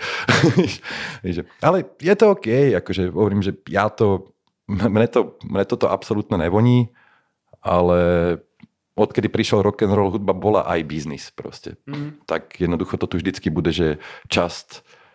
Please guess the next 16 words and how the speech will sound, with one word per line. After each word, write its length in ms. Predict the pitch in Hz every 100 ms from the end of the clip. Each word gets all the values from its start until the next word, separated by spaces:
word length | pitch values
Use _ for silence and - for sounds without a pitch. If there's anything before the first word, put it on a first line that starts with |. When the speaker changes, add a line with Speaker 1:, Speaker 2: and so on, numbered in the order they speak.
| _
Speaker 1:
interpretov 800 | 98 90 90 - 90 - 87 85 85
jednoducho 480 | 82 87 82 -
má 240 | 85 82 82
väčší 260 | 85 - -
fokus 340 | 90 - 87
na 100 | 87
ten 180 | - 76
biznis 360 | 82 101 107
a 100 | 92
časť 220 | 78 82 85
interpretov 580 | 80 - - 82 82 80
má 200 | 80 76
väčší 300 | 78 - 76
fokus 320 | 82 - 82 - - -
na 140 | 85
ten 540 | 78 - 76 76 76